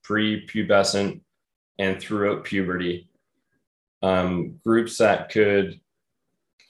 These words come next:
hold accountability, hold space, express and lead vulnerability, lead intention.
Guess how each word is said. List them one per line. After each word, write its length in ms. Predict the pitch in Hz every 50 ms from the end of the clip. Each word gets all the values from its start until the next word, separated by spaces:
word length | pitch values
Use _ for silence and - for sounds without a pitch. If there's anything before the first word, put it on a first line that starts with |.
| _
hold 440 | - 113 113 113 110 110 110 98 -
accountability, 680 | 98 - - 107 101 101 98 95 104 104 101 104 101 98
hold 300 | 98 101 98 95 87 -
space, 800 | - - - - 107 104 104 104 104 - - - - - - _ _ _ _ _ _ _ _ _ _ _ _ _ _ _ _ _ _ _ _ _ _ _ _ _ _ _
express 880 | - 101 - - - - - 104 104 107 104 - - - - - _ - 90 - - - _ -
and 260 | 104 101 101 98 98
lead 320 | 101 104 107 110 107 104
vulnerability, 920 | 104 101 101 104 101 98 95 95 95 95 98 98 101 98 95 95 98 - _ _ _ _ _ _ _ _ _ _
lead 380 | - 104 107 107 107 107 104 98
intention. 840 | 98 98 95 - 104 98 98 98 - - 101 92 95 95 87 87 92